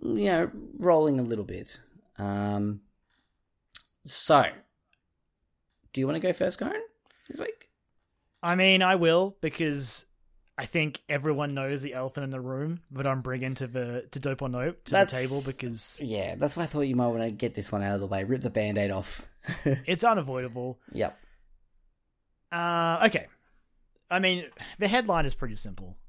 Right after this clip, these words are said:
Speaker 2: Metroid Prime four has been delayed.
Speaker 1: I, look, I don't wanna t-, say the story is dope.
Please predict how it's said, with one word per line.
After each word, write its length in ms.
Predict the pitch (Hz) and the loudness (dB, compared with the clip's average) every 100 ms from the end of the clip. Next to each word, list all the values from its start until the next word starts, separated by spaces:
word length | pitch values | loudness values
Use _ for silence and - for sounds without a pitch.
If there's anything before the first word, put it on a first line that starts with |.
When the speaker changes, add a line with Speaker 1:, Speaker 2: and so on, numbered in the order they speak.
| - | -4
Speaker 2:
Metroid 340 | 151 175 185 | -2 2 2
Prime 220 | 160 160 156 | 2 -2 -2
four 260 | 135 131 | -2 -2
has 100 | 123 | -4
been 140 | 120 117 | -6 -8
delayed. 420 | 110 95 87 92 _ _ - _ _ _ _ _ | -10 -14 -18 -20 _ _ -20 _ _ _ _ _
Speaker 1:
I, 120 | 180 196 | 0 0
look, 160 | 170 | 0
I 40 | 160 | 4
don't 200 | 185 185 | 6 6
wanna 240 | 156 139 - _ - - | 4 2 -4 _ -20 -18
t-, 80 | - | -16
say 240 | - - 113 | -6 2 2
the 80 | 101 | 2
story 320 | - 98 92 | -2 -4 -2
is 120 | 90 | -6
dope. 360 | 92 98 107 | -6 -2 -2